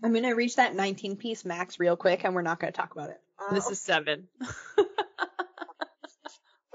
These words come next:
Speaker 1: somebody's keeping count.
Speaker 2: Okay, so
Speaker 1: Summation.
Speaker 2: Yes, go.
Speaker 1: Candy corn. Five out of fucking five. We'll eat again next year because, bleh, like, I, no, after this, bleh, after this, I'm never gonna eat them again.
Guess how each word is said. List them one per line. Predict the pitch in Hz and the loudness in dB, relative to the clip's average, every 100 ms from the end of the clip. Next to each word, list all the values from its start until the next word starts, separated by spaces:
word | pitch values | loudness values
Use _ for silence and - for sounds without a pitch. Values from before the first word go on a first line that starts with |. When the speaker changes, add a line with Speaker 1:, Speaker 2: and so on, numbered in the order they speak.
| 262 | -8
Speaker 1:
somebody's | 269 240 247 240 | -6 -10 -10 -10
keeping | 170 - - | -16 -16 -16
count. | - - _ _ _ _ _ _ _ _ _ _ _ _ | -16 -16 _ _ _ _ _ _ _ _ _ _ _ _
Speaker 2:
Okay, | 240 240 - - _ - _ | 2 4 4 -2 _ -20 _
so | - - 294 208 | -10 2 6 8
Speaker 1:
Summation. | 180 190 170 131 _ _ _ _ _ | 6 2 -4 -8 _ _ _ _ _
Speaker 2:
Yes, | - - - | -4 -4 -2
go. | 415 - - _ _ _ _ | -2 -2 -6 _ _ _ _
Speaker 1:
Candy | 247 240 | 0 0
corn. | - 190 - 175 _ _ - | -2 -4 -4 -16 _ _ 6
Five | 208 208 | 8 10
out | 202 | 6
of | |
fucking | 202 196 196 | 4 0 2
five. | 190 180 220 247 - _ _ _ _ _ _ | 4 4 4 0 -6 _ _ _ _ _ _
We'll | 247 247 269 | 2 4 2
eat | 254 | -2
again | 254 226 214 220 | -2 -2 -2 -2
next | 196 196 - - | -4 -4 -6 -4
year | 185 196 | -2 -2
because, | 196 190 202 180 - - | -6 -2 -2 0 -4 4
bleh, | 220 233 - 185 | 8 8 6 2
like, | 196 190 - | -4 -4 -6
I, | 190 - | -12 -6
no, | 208 | -2
after | 190 190 196 214 | 2 2 2 0
this, | 208 202 | 0 -6
bleh, | 202 185 196 196 190 | -8 -4 -2 -2 -6
after | 190 196 185 | -12 -12 -10
this, | 180 180 | -12 -12
I'm | 175 | -12
never | 165 160 | -12 -12
gonna | 165 | -14
eat | 165 170 | -14 -14
them | 151 | -14
again. | 151 - 170 | -14 -14 -16